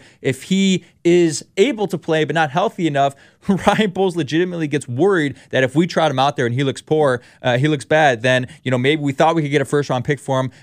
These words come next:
but if he plays poorly the final seven games, we only get a second round or third rounder. Like, that is,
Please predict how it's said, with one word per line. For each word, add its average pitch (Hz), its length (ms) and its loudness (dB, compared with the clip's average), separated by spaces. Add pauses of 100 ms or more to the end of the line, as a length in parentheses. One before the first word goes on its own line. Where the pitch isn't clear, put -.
but 139 140 2
if 120 60 -8
he 131 60 -6
plays 147 240 -2
poorly 151 220 0
the 123 60 -4
final 135 200 -2
seven 120 200 -4
games, 113 240 -4
we 113 80 -2
only 117 120 -2
get 110 100 -2
a 101 40 -6
second 117 280 -6
round 95 140 -8
or - 20 -10
third 104 220 -4
rounder. - 400 -14
Like, 139 200 -4
that 185 380 0
is, 165 260 -4